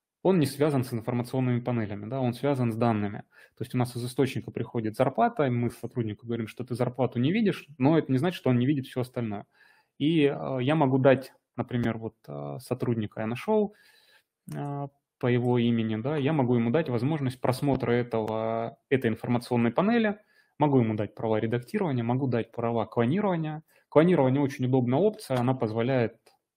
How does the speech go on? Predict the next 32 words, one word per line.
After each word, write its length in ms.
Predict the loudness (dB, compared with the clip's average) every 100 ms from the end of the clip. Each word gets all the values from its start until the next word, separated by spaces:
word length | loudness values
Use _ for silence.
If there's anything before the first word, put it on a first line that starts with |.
| _ _ _ _ _ -16
такую 260 | -10 -10 0
копию 300 | 0 2 0
здесь 280 | -2 -4 -4
и 60 |
сейчас 360 | -10 -8 -4 -4
сделать 320 | 0 0 0
для 140 | 0 -2
себя, 500 | -2 2 2 2 -6 -20 _ -4
для 80 | -2
того, 200 | 0 -2
что, 180 | -2 -6
ну, 80 | -6
типа 280 | -6 -2 0
своей 240 | 2 2
песочницы, 580 | 0 -2 -4 -6 -12 -12
ты 80 | -8
можешь, 360 | -6 -6 -8 -8
э, 180 | -6 -4
этот 260 | -4 -4
виджет, 340 | -4 -2 -2 -6
там, 140 | -14 -18 _ _ _ -16
м, 160 | -14 -16 _ _ -8 -2 -2
информационную 600 | 0 4 4 4 4 4 4
панель, 360 | 2 2 -2 -8 -20 _ -10
а, 560 | -8 -6 -6 -6 -6 -8 2
переструктурировать 920 | 2 2 -4 0 2 2 2 2 0
под 120 | -6
себя, 260 | -8 -4 -4
ну, 120 | -4
и 40 | -6
так 160 | -10
далее. 320 | -10 -10 -12